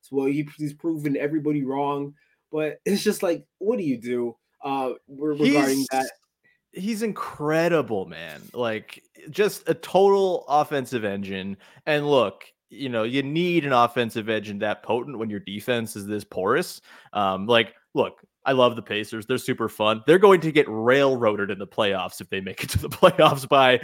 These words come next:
Speaker 2: I think, whoever they play because of just, like, the insane imbalance of the way that they roll out. But man, they're, uh, they're a blast to watch, and I could
Speaker 1: Yeah,
Speaker 2: easily
Speaker 1: very
Speaker 2: watch
Speaker 1: fun.
Speaker 2: the Raptors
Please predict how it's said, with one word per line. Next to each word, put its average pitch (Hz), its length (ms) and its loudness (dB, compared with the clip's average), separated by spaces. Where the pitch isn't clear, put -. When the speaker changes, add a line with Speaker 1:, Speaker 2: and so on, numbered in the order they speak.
Speaker 2:
I 156 80 4
think, 240 240 0
whoever 160 420 4
they 147 160 4
play 139 320 0
because 131 400 -4
of 127 140 -6
just, 131 200 -8
like, 123 200 -4
the 120 160 -8
insane 117 380 -8
imbalance 117 600 -4
of 113 120 -6
the 117 120 0
way 117 460 -2
that 120 140 -6
they 120 100 0
roll 117 300 2
out. 131 240 2
But 120 260 0
man, 143 500 -2
they're, 165 280 4
uh, 131 340 4
they're 135 180 0
a 233 40 0
blast 180 380 2
to 156 80 -2
watch, 139 460 0
and 123 100 -6
I 156 220 -2
could - 220 -2
Speaker 1:
Yeah, - 100 -10
Speaker 2:
easily 160 340 -6
Speaker 1:
very 151 100 2
Speaker 2:
watch 139 200 0
Speaker 1:
fun. 113 80 -6
Speaker 2:
the 147 80 -4
Raptors 139 440 -2